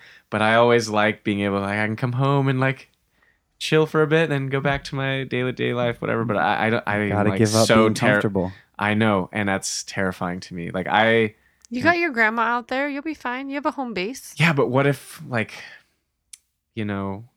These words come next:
Speaker 1: I, what if I forget coding and what if, like, I don't know. I, I get into the, the whole work groove.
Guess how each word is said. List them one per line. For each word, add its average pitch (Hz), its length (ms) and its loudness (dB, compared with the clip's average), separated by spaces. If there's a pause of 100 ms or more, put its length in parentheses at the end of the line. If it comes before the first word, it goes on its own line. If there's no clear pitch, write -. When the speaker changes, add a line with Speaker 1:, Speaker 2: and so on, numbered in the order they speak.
(460)
Speaker 1:
I, 113 160 -10
what 107 180 -10
if - 180 -14
I 110 320 -8 (300)
forget 101 460 -4 (200)
coding 95 500 -6
and 92 200 -8
what 98 140 -6
if, - 200 -10
like, - 240 -10
I - 80 -10
don't - 100 -10
know. - 200 -12 (440)
I, 123 260 4
I 120 240 2 (720)
get 143 220 4
into 135 240 -4
the, 120 400 2
the 117 100 -2
whole 113 200 -2
work 110 360 0
groove. 104 720 0